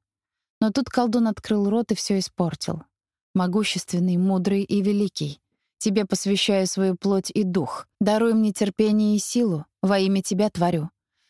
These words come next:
Протяни руку и помоги совершить грех против жизни. Еще раз и до бесконечности». «Воистину верующий в тебя нечестивый раб просит,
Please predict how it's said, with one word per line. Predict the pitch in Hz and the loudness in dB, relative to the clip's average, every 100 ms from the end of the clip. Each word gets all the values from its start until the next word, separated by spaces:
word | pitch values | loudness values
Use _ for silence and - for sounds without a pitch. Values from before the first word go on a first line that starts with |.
| _ - | _ -2
Протяни | 220 - 233 240 | 0 2 2 4
руку | 240 247 240 | 2 2 2
и | 233 | 2
помоги | 202 208 196 226 | 2 2 2 0
совершить | - 202 196 - 208 | 0 0 0 0 0
грех | 180 202 202 190 | 0 0 0 -2
против | - 190 175 185 | -2 -2 0 -2
жизни. | 180 190 160 160 - _ _ - | 0 -2 0 -4 -6 _ _ -2
Еще | 214 - 240 226 | -2 0 0 2
раз | 208 - - | 0 -2 -2
и | |
до | 208 | 0
бесконечности». | 196 196 - 185 170 - 160 - - 156 _ _ _ - | 0 -2 0 0 0 -2 -4 -4 -8 -10 _ _ _ -2
«Воистину | 208 220 - 226 226 | 0 0 0 0 2
верующий | 214 220 214 202 208 | 2 2 0 0 -4
в | |
тебя | - 196 202 | -2 0 2
нечестивый | 196 202 - 208 - - 214 208 | 2 0 0 -4 -2 0 2 2
раб | 214 180 _ | 0 -2 _
просит, | 180 165 - - | -2 -2 -2 -8